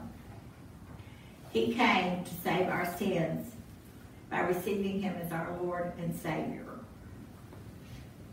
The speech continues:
A distorted understanding of the gospel of Jesus Christ distorts how we live,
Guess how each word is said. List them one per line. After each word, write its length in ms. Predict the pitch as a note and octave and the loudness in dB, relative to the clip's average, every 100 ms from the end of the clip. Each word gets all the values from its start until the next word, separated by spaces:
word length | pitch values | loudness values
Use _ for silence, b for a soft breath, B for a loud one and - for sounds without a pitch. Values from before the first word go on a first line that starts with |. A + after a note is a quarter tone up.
| - - - - - - - - - - - - - | -12 -10 -10 -8 -8 -10 -12 -12 -12 -10 -10 -10 -2
A 100 | - | 2
distorted 880 | F#3 G3+ - - B3+ C4 C#4+ D4 - | 2 2 0 12 12 12 12 12 12
understanding 840 | G#3+ A#3+ A3+ - C4 C4 C4+ C#4 C4 | 12 12 12 8 6 8 10 10 10
of 180 | - G#3 | 8 8
the 60 | |
gospel 600 | G#3+ B3+ - - C4+ - | 12 12 12 10 6 6
of 220 | F#3 F3+ | 6 4
Jesus 460 | A#3+ B3+ C#4 D4 - | 4 4 4 0 -2
Christ 580 | - A#3+ A3 G#3+ G#3+ - | 8 12 12 12 8 2
distorts 560 | G#3+ - B3+ B3+ B3 | 0 10 12 12 12
how 320 | - A3 G#3 G#3 | 6 10 10 10
we 120 | G3+ | 8
live, 560 | F#3+ G3+ B3 C4+ C#4 | 8 10 12 12 8